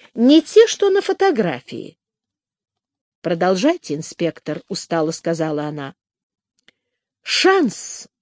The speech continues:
что ими займётся кто-то, так разбирающийся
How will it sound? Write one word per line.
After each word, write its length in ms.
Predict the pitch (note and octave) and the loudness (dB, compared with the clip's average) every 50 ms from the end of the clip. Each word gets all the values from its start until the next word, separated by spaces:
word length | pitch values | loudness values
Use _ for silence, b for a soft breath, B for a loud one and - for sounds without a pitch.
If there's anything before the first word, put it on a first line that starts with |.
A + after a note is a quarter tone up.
| _ _ _ _ _ _ _ | _ _ _ _ _ _ _
что 260 | - - - - A3+ | -12 -12 -2 2 4
ими 280 | A#3 C#4 D#4 D#4 C#4+ C4 | 6 6 6 4 2 0
займётся 680 | G#3+ G3+ A3 A3 A3 A3+ C4+ D4+ C#4+ - - - G#3 | 2 2 4 4 4 2 2 0 -2 -4 -4 -6 -6
кто-то, 540 | - - - - - C#4+ D4 C4+ - - F3 | -6 -8 -12 -6 -2 0 0 0 0 -2 -6
так 280 | - - A#3+ B3+ B3 - | -4 -2 -2 -2 0 -2
разбирающийся 1200 | G3 G3+ F3 E3+ D#3 G3 G#3 A#3 B3+ B3 A3 G3 D#3+ - - E3 F3 E3 - - - - D#3 | -4 -4 -4 0 0 2 2 4 4 4 2 0 -2 -4 -6 -4 -6 -6 -6 -8 -8 -8 -10